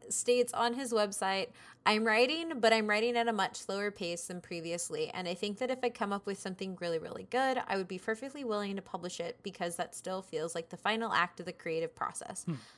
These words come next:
Speaker 1: Publishing it so people can read it, and you can get their feedback, and people can talk about it with each other and with you, the writer, but the force of my invention has slowed down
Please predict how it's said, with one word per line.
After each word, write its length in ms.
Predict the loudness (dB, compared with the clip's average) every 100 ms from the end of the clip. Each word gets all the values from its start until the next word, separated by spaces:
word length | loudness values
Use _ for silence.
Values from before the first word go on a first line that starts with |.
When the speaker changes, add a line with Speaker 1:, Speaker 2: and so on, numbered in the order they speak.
| _
Speaker 1:
Publishing 440 | 4 4 2 -2 -2
it 200 | -2 -2
so 100 | -2
people 300 | -2 -4 -4
can 160 | -4
read 180 | -4 -4
it, 160 | -4 -4 -12 -20 _ -2
and 260 | 0 -2
you 60 | -4
can 140 | -4
get 180 | -6 -4
their 100 | -4
feedback, 560 | -4 -6 0 0 0 -6
and 100 | -8
people 220 | -8 -10 -8
can 120 | 4
talk 240 | 4 4
about 220 | 6 6
it 60 | 6
with 140 | -4
each 160 | -8 -6
other 260 | -2 -2 -4
and 220 | -6 -4
with 180 | -6 -10
you, 160 | -12 -12 -14 -20 -12 -4
the 100 | 6
writer, 440 | 8 8 6 2 -2 2
but 180 | 2 0
the 80 |
force 340 | -2 2 2 0
of 100 | -4
my 120 | -2
invention 540 | -2 -2 -4 -4 -6 -6
has 240 | -6 -6
slowed 340 | -4 -4 -4 -6
down 300 | -8 -8